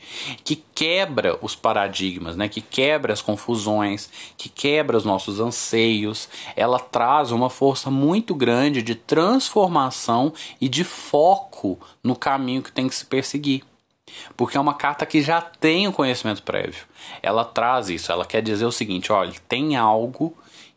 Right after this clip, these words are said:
que você vai ser direcionado e que você já tem esse conhecimento. Esse conhecimento já é seu. Você se aposta porque você consegue perseguir esse caminho, você consegue chegar no local que você precisa chegar. É uma carta que tem uma certa,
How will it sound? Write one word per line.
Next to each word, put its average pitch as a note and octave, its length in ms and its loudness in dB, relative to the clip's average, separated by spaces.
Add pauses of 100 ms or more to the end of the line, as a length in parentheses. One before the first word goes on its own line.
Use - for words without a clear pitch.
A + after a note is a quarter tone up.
que - 140 -4
você A2+ 260 0
vai A#2+ 140 4
ser A#2+ 220 2
direcionado A2 760 2
e B2 60 -4
que B2 100 -6
você B2+ 340 2
já D3 220 2
tem D#3+ 480 -2
esse E3 140 -2
conhecimento. D3+ 500 0
Esse - 80 -2
conhecimento A#2+ 560 -2
já B2 120 4
é C#3 100 4
seu. G#2 420 0 (320)
Você - 220 -2
se - 120 0
aposta G#2 480 2
porque - 160 -10
você A#2 240 -4
consegue B2+ 680 -2
perseguir A#2+ 580 -2
esse B2 100 -2
caminho, B2 380 0
você - 100 -6
consegue B2+ 460 -2
chegar A#2 560 -2 (420)
no A#2+ 320 2
local A#2+ 400 2
que - 120 -10
você C#3 240 0
precisa D3+ 640 2
chegar. - 440 -6 (480)
É - 80 0
uma B2 140 2
carta C#3+ 380 0
que - 120 -10
tem C#3+ 300 2
uma D#3+ 140 2
certa, C3+ 800 2